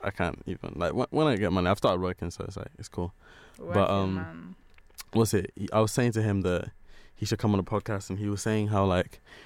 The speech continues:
Speaker 1: when you're being filmed, like, in a, in, like, a, when, when a conversation is, like, being orchestrated in a sense, not staged, but orchestrated,
Speaker 2: Mm.
Speaker 1: you're sitting, you're, you're, you're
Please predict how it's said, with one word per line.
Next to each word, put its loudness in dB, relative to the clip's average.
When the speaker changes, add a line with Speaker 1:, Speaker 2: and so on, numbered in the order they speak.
Speaker 1:
when 6
you're 8
being 4
filmed, 0
like, 2
in 0
a, 0
in, 0
like, 0
a, 2
when, 2
when 6
a 6
conversation 4
is, 0
like, 0
being 4
orchestrated 0
in -2
a -2
sense, -4
not 4
staged, 2
but 0
orchestrated, -4
Speaker 2:
Mm. -16
Speaker 1:
you're 4
sitting, 2
you're, 6
you're, 4
you're 6